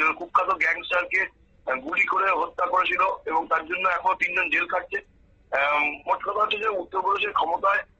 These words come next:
দ্বিতীয়বার বসার পর থেকেই যোগী আদিত্যনাথ, আহ, রাজ্যকে, আহ, পুরোপুরি মাফিয়া মুক্ত করতে চাইছে এবং সেই জন্যই, আহ,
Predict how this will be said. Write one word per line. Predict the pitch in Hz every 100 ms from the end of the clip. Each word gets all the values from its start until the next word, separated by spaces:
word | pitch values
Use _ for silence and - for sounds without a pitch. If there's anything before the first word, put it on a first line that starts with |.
| _
দ্বিতীয়বার | - - 185 185 185
বসার | 160 185 185
পর | 156
থেকেই | - 190 180 196
যোগী | 170 156 160
আদিত্যনাথ, | 156 170 - 180 190 - _ _ _ 123
আহ, | 131
রাজ্যকে, | 131 143 - 180 185 190
আহ, | 185 160 143 -
পুরোপুরি | 170 175 190
মাফিয়া | 170 147 147 175 180
মুক্ত | 170 - -
করতে | 175 180 175
চাইছে | 170 165 - - _ _ -
এবং | 151 160
সেই | 170 170
জন্যই, | 180 185 208 185
আহ, | 165 160